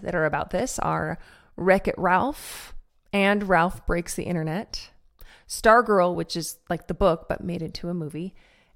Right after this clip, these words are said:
and the Peanuts movie. Also, you can check out my Girls with Vision board. This printable kit helps you identify, recognize, and embrace your individuality and believe in your dreams.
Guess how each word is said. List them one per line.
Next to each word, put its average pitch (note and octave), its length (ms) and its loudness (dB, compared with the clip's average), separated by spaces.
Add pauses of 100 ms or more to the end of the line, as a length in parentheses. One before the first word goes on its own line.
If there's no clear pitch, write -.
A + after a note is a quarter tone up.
and G#3 600 4
the F#3+ 100 -4
Peanuts D#3+ 420 -6
movie. D#3 300 -8 (640)
Also, D4+ 220 4
you C4 160 0
can A#3+ 160 -2
check A#3 240 2
out - 100 0
my F#3+ 180 2
Girls G3 360 0
with G3+ 160 -4
Vision E3 320 -4
board. D3 400 -2 (320)
This C#4 260 2
printable A3 400 -2
kit - 260 -6
helps - 320 -6
you F3+ 140 -6
identify, F3+ 840 -4
recognize, E3+ 680 -4
and F3 100 -4
embrace F#3 680 2
your F#3+ 420 0
individuality F#3+ 1080 -2 (280)
and D4 180 0
believe C4 260 2
in C4 120 -2
your A3+ 100 0
dreams. - 460 -4